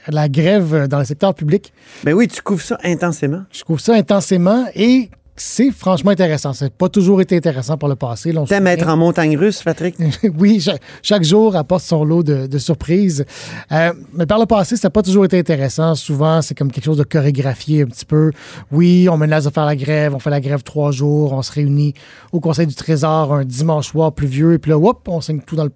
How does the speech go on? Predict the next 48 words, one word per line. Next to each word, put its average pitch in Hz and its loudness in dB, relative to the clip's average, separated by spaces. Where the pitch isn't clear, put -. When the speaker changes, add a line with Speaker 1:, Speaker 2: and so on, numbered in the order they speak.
Speaker 1:
bureau 147 -4
du 135 -8
premier 143 -4
ministre. 190 -4
Cette - -6
fois-ci, 180 0
c'est 185 -2
pas 175 0
le 160 0
cas. 233 -2
Euh, 147 -2
la 131 -6
F - -6
A 143 0
E, 170 0
donc 143 -6
la 135 -8
Fédération 147 -4
autonome 156 -4
de 151 -2
l'enseignement, 143 -2
en 151 -2
est 170 0
à 165 0
sa 147 -6
quatrième 196 2
semaine 175 2
de 151 0
grève. 175 2
Le 147 2
Front 170 0
commun 165 2
aussi 160 -2
qui - -10
mène 147 0
des 170 2
journées 165 2
de 135 -6
grève. 180 2
Euh, 160 2
donc, 185 2
ça - 0
dure. 175 0
On 160 2
sent 220 0
que 196 4
les 127 -6
syndiqués 180 0